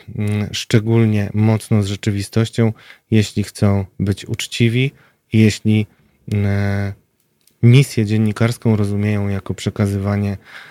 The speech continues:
najważniejszej prawdy, em, w najlepszy możliwie sposób. Takim dziennikarzem był Wiktor Bater, który odszedł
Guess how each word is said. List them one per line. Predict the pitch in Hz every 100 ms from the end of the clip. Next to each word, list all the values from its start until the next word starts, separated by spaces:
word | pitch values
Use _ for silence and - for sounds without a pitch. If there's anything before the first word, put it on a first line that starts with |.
| - _ -
najważniejszej | 110 113 110 107 104 107 104 101 104 98 92 _ _ _ -
prawdy, | 110 110 107 107 110 110 107 _ _ _ _ _
em, | 101 101 98 95 95 92 92 - -
w | 92 98
najlepszy | 104 104 107 104 - 101 95 - _ _
możliwie | 101 98 95 101 95 92 92 - _ _ _ _ _
sposób. | - - 90 87 85 - - _ - -
Takim | 113 104 104 101 92 -
dziennikarzem | 104 101 101 90 98 90 95 92 87 _
był | 98 92 90 87 - _ _ _ _ _ _ _ -
Wiktor | 95 - - 85 82 _ _ _ _
Bater, | 82 80 - 82 - _ _
który | - - 85 78 80 _ _ _
odszedł | 101 - - 78